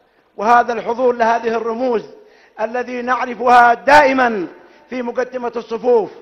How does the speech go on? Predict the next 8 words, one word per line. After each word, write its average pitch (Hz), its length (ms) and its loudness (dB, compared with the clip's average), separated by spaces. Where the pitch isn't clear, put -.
لأننا 254 720 -4
دائما 277 640 -2
ننظر 262 400 -6
إليكم 254 800 -4
كأحد 240 380 -4
قبل 262 400 -4
ضوء 285 300 2
صنعاء 240 640 0